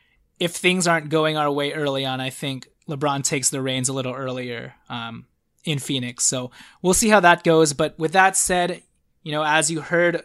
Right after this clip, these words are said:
Brandon Ingram out this whole week. He will be returning,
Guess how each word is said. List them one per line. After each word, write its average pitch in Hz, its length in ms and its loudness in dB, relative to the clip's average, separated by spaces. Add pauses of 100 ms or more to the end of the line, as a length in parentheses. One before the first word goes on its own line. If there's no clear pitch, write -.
(140)
Brandon 156 340 -2
Ingram 156 380 -6
out 151 340 0
this 143 160 0
whole 151 280 0
week. 170 260 2
He 151 160 -4
will 139 160 -2
be 147 180 -2
returning, 151 640 -2